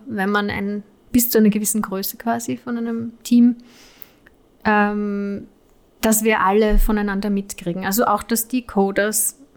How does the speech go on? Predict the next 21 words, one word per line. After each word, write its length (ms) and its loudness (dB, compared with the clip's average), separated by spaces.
die 160 -2
ProgrammiererInnen 1160 2
mitkriegen, 1000 2
was 420 -2
die 220 0
Artists 580 -4
grad 380 -8
machen, 460 -2
zeichnen 600 -2
oder, 400 -10
äh, 200 0
modellieren 600 2
und 100 -4
so 120 -8
weiter. 400 -2
Und 540 2
dass 240 2
man 140 4
dann 160 -2
sagt, 400 -8
"Hey, 460 2